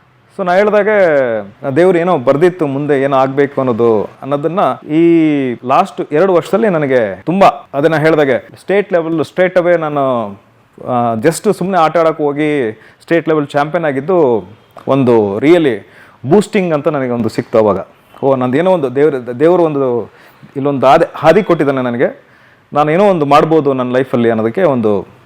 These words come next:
ಆಯ್ತು. ಆಮೇಲೆ ನಾನು ತುಂಬ ಪ್ರಪಂಚ ಓಡಾಡ್ದವನು, ಒಂದು ಐದು ಲಕ್ಷ ಕಿಲೋಮೀಟ್ರು, ಆ, ಆರಾಮಾಗಿ ಓಡಾಡಿದ್ದೀನಿ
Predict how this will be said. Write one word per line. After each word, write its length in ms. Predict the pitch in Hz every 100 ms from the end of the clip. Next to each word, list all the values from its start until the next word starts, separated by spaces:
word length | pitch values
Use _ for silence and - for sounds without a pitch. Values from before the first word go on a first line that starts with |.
| 113
ಆಯ್ತು. 180 | 107 - 139
ಆಮೇಲೆ 360 | 175 208 196
ನಾನು 580 | 202 175 190 185 127 92 _ _ _ - _ -
ತುಂಬ 180 | 151 196
ಪ್ರಪಂಚ 420 | - 139 170 170
ಓಡಾಡ್ದವನು, 540 | 143 143 165 127 107 - _ _ -
ಒಂದು 180 | 120 123
ಐದು 160 | 156
ಲಕ್ಷ 180 | 151 -
ಕಿಲೋಮೀಟ್ರು, 880 | 139 143 143 139 147 123 107 - _ _ _ _ -
ಆ, 40 | 123 117 110 110 95
ಆರಾಮಾಗಿ 300 | 143 196 202
ಓಡಾಡಿದ್ದೀನಿ 480 | 160 131 107 95